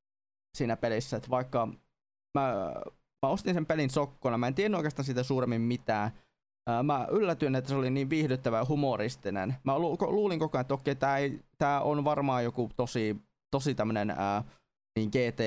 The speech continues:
A-tyyppinen, että no, tää on vaan, että mennään paikasta A paikkaan B, B:stä, B,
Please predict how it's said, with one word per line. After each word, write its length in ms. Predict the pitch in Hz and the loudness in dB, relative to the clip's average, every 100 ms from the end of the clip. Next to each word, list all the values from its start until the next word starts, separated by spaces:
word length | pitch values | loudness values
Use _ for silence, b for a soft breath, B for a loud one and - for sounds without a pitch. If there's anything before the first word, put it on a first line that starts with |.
| 107 | 0
A-tyyppinen, 560 | 98 101 92 - 104 90 | 0 -4 -8 -6 -4 -4
että 280 | 92 - 98 | -4 -6 -6
no, 220 | - 160 | -4 -4
tää 180 | 147 139 | -4 -2
on 60 | |
vaan, 80 | 131 | -2
että 120 | 123 | -2
mennään 360 | 123 123 135 127 | -2 0 0 0
paikasta 460 | 120 120 123 113 110 | 0 -2 -2 -2 -2
A 60 | |
paikkaan 500 | 107 110 - 110 104 | -2 -4 -2 -2 0
B, 20 | 92 101 98 | 0 0 0
B:stä, 320 | 101 113 | -4 -2
B, 80 | 104 | -4